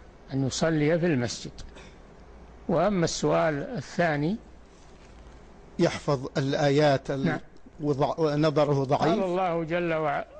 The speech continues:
Speaker 1: قال الله جل وعلا: "فاقرأوا ما تيسر منه"، اقرأوا ما تيسر من القرآن،
Speaker 2: نعم.
Speaker 1: فيقرأ ما تيسر له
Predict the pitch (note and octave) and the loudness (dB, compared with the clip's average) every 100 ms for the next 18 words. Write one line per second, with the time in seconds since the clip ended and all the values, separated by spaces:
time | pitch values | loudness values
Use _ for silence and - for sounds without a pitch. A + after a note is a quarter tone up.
0 | - - - - - G3 F#3+ E3 E3+ F3 | -20 -20 -20 -14 -2 0 2 0 2 2
1 | D#3+ D3 D#3+ D#3 C3+ B2+ E3+ A3 B3 A#3+ | 0 0 0 2 2 0 0 0 0 0
2 | E3+ F3+ F3+ F3+ D#3+ D#3 D3+ E3+ - F3 | 0 2 2 0 0 0 0 0 0 0
3 | E3+ D3 C3+ A2 D#3+ - - - - - | 0 0 0 -2 -4 -8 -20 -20 -20 -20
4 | - - - - - - - G#3+ - E3 | -20 -20 -20 -20 -20 -20 -4 -2 0 2
5 | E3+ D#3+ D#3+ D3 C#3 D3+ D#3 - D#3 D3 | 2 4 2 0 0 0 0 0 0 0
6 | D3 C#3+ C3 C#3 C#3+ F#3+ C#3 G3 - - | 0 0 0 -2 0 0 0 -2 -10 -20
7 | - - C#3+ G2 - - E4+ B3 - E3+ | -16 -4 -4 -4 -12 0 2 2 2 0
8 | F3 E3 D#3 D#3 E3 D#3+ - D3+ D3+ D#3+ | 2 0 2 2 2 2 0 0 2 2
9 | C3+ A#2+ | 0 -2